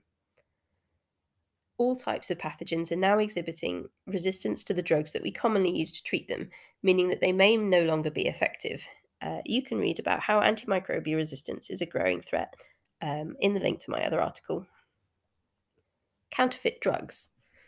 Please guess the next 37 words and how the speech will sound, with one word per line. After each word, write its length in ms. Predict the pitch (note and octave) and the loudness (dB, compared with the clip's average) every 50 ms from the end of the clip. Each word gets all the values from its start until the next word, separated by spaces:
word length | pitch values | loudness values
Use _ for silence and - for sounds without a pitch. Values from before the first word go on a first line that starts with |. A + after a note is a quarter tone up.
| _ _ _ _ - - _ - | _ _ _ _ -20 -12 _ 4
Low 160 | G#3+ A3 A3 | 6 6 6
quality 420 | A3 - G3+ G3 G3+ G#3+ - G#3+ | 6 6 4 4 4 2 0 0
drugs 440 | G3 A3 G#3 G#3+ G#3 G#3 - - - - - | 2 4 4 4 4 4 4 2 2 4 4
or 300 | - E3 D#3+ D#3+ E3 - | 6 6 8 8 6 6
medication 580 | - F#3+ F#3 F#3 F#3 A#3+ G3+ G3 - - F#3+ | 6 4 4 4 4 6 4 6 4 2 -2
that 120 | F3+ - - | -2 2 4
doesn't 300 | F#3+ G3 F#3+ G3 F#3+ - | 6 6 6 4 2 0
contain 400 | G3 G3 F#3+ - F3 E3+ E3 D#3+ | 0 -2 0 0 0 0 0 2
any 220 | - A#3+ C#4+ A3+ | 2 4 4 2
of 60 | - - | 2 0
the 100 | B2 F#2+ | 0 0
ingra-, 320 | E2+ G#2 C3+ - A2+ - - - _ - | 0 0 2 0 -2 -2 -4 -10 _ -2
in-, 280 | E3+ F3+ E3+ E3+ - - _ _ - - - - | 0 0 0 -2 -4 -8 _ _ -6 -6 -4 -4
any 280 | G#3+ G3+ G3+ B3 A3 A3+ | -4 -2 0 0 0 0
of 100 | F#3 - | 2 0
the 200 | D#3+ - - - | 0 -2 0 0
active 340 | F#3 F3+ - - - F#3 F3 - | -2 -2 -2 0 -2 -2 -2 0
ingredients 720 | F#3 F#3 E3+ E3+ E3+ E3+ D3+ - - F3 - - - - - - _ - | -2 -2 0 2 4 4 4 2 -2 -2 0 0 0 0 -2 -4 _ 2
are 120 | E3 - | 2 4
all 240 | - G3 G3 F#3+ F3 | 6 6 6 6 4
problematic. 720 | - - D#3 - - G3+ - - - - - - - - - - - - - - - - _ _ _ - | 2 -2 -2 0 0 -2 -2 -2 -4 -6 -6 -6 -6 -10 -12 -14 -20 -20 -20 -20 -20 -20 _ _ _ 0
Um, 360 | D#3+ D#3 D3+ D#3 D#3 - - - - | 2 2 2 0 -2 -4 -4 -2 0
and 340 | - D3+ D3+ D3+ D3+ D3+ | 2 2 2 2 2 2
there's 160 | D#3 D#3 - F#3 | 0 0 2 2
a 40 | |
link 180 | F#3+ G3 F#3+ - | 2 2 2 2
to 140 | - - F3 | 2 2 4
a 80 | E3 | 4
rather 240 | E3 F3 E3+ E3+ - | 4 2 0 0 2
sobering 680 | - - - G3+ G3+ G3 E3 E3 E3 D#3+ D#3 D#3 - - - | 2 4 4 4 4 4 2 2 2 2 2 0 -4 -2 0
article 640 | - D#3+ D3+ - - - - - E3+ E3+ G3 - - - | 0 2 2 0 -4 -6 -4 -2 -2 -2 -2 -4 0 2
on 360 | E3 E3 D#3+ D#3 D3+ D3 D3+ | 4 4 4 2 0 -2 -6
the 80 | - | -8
counterfeit 500 | - - - G3+ G3 G3 - - E3 - | -8 0 2 2 2 2 0 -2 -2 -2
malaria 520 | F3 F3 E3 E3+ E3 D#3+ D#3 D#3+ D#3+ - - - | 0 0 2 4 4 4 4 4 2 2 0 -2
medication 600 | E3+ E3 D3+ D3 - - D#3+ D#3+ - - - - | -6 -8 -8 -8 -6 -6 -6 -6 -6 -8 -10 -8
problem. 420 | - - - - - - - - | -8 -10 -8 -8 -8 -8 -8 -10